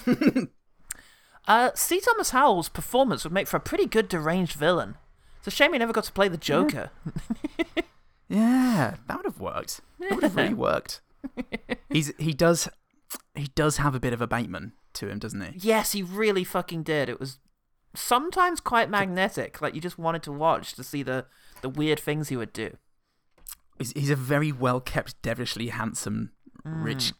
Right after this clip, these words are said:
Speaker 1: kid. And
Speaker 2: But with a
Speaker 1: it's
Speaker 2: real shitty grin. <laughs>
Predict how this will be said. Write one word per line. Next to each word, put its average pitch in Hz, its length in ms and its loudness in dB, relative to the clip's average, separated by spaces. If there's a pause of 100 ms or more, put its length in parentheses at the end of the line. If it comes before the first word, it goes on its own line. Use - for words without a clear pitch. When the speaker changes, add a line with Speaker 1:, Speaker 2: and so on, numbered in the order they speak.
(140)
Speaker 1:
kid. - 300 -10 (140)
And 107 160 -4
Speaker 2:
But 175 120 2
with 175 100 0
a 185 60 2
Speaker 1:
it's 180 120 -2
Speaker 2:
real 196 280 4
shitty 165 500 0
grin. 135 460 -4
<laughs> - 560 -10